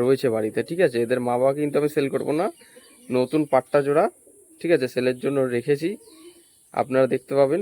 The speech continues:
ভিডিওতে, আমি সমস্ত জিনিসটা দেখিয়ে দেবো, স্ট্যান্ডিং কিরকম আছে আর কোয়ালিটি কিরকম আছে। আশা করছি দেখলে গিরিবাজ পায়রা সম্বন্ধে যারা অভিজ্ঞ দেখলে বুঝতে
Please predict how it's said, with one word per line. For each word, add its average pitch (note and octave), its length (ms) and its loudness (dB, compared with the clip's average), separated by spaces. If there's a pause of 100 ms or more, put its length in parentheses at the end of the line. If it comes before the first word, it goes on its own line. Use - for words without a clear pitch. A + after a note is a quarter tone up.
(100)
ভিডিওতে, B2 320 -4
আমি C3 160 -2
সমস্ত C3 280 -2 (140)
জিনিসটা C3 380 -4
দেখিয়ে C3+ 280 -2
দেবো, D3+ 140 0 (460)
স্ট্যান্ডিং B2+ 380 2
কিরকম C3 260 2 (140)
আছে D#3 180 -2 (180)
আর A#2 140 2
কোয়ালিটি A#2+ 320 -2
কিরকম B2+ 300 0
আছে। E3+ 120 -4 (340)
আশা B2 160 -6
করছি E3 180 -4 (120)
দেখলে C#3 240 0 (180)
গিরিবাজ C3+ 360 2
পায়রা C#3 260 2
সম্বন্ধে C3+ 320 -2
যারা B2+ 180 2
অভিজ্ঞ C3 220 -6 (200)
দেখলে C#3+ 260 -2
বুঝতে - 200 -10